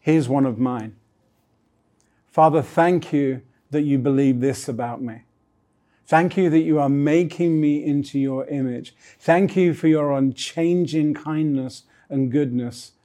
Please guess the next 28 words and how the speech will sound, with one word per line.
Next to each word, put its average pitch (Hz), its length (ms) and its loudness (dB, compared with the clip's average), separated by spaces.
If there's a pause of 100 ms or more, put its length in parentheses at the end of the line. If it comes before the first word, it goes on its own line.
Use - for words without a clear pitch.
(120)
in 127 160 -2
that 120 180 -6
process. 127 680 -10 (640)
And 143 120 0
thank 185 300 4
you 196 120 4
that 160 160 2
your 147 180 2
spirit 175 460 0
of 160 120 0
wisdom 151 460 0
and 139 160 2
revelation 139 800 -2 (260)
in 151 160 4
the 139 100 0
knowledge 147 600 2
of 127 160 -2
you 123 360 -2 (360)
is 139 220 0
making 160 460 2
your 143 220 0
future 202 540 -2
for 151 180 -6
me 127 380 -4 (240)
my 139 200 -2
experience 135 920 -4
of 120 160 -8
today. 120 460 -8